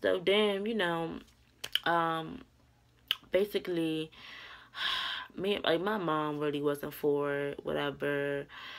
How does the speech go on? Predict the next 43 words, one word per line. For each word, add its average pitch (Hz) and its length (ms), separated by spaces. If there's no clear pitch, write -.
Like, 151 160
me 156 100
and 175 80
her 170 120
got 160 120
an 139 60
argument 156 400
about 151 320
it, 151 300
and 143 260
I 190 80
don't 208 240
know, 165 240
it's - 80
just, 165 140
like, 165 100
sometimes, 196 560
like, 170 160
my 180 140
mom 151 460
be 156 80
trying 160 200
to 151 60
control, 151 880
like, - 580
me 147 160
about, 143 220
like, 143 180
my 143 120
hair 143 420
and 143 120
stuff - 120
like 139 200
that. 139 180
That, 160 300
that 170 120
be 185 80
blowing 147 260
me, 139 100
but 139 140
it's 135 120
like, 135 280
whatever. 143 600